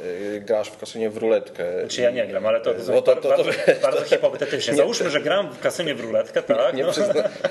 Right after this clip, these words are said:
Speaker 1: <laughs> porozmawiamy po nagraniu.
Speaker 2: Dobrze.
Speaker 1: E, w, ktoś, ktoś gra w kasynie w ruletkę i, i przegrał jakieś tam pieniądze, później szczęście mu dopisuje i jednak wrócił do punktu wyjścia,
Speaker 2: Mhm.
Speaker 1: prawda? No to pytanie, czy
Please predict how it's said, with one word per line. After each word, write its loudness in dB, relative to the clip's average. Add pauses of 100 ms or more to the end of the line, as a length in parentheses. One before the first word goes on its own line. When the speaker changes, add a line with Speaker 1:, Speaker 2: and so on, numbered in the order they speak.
(340)
Speaker 1:
<laughs> -6
porozmawiamy 2
po 0
nagraniu. 0
Speaker 2:
Dobrze. -8
Speaker 1:
E, -6
w, -10
ktoś, 2
ktoś 0
gra 0
w -12
kasynie -4
w -10
ruletkę 0
i, -12
i -16
przegrał 0 (300)
jakieś -6
tam -2
pieniądze, -2 (460)
później -4
szczęście -4
mu -6
dopisuje -4
i -10
jednak -2
wrócił -2
do 0
punktu -8
wyjścia, -4
Speaker 2:
Mhm. -10
Speaker 1:
prawda? -2
No -2
to -6
pytanie, -4
czy -8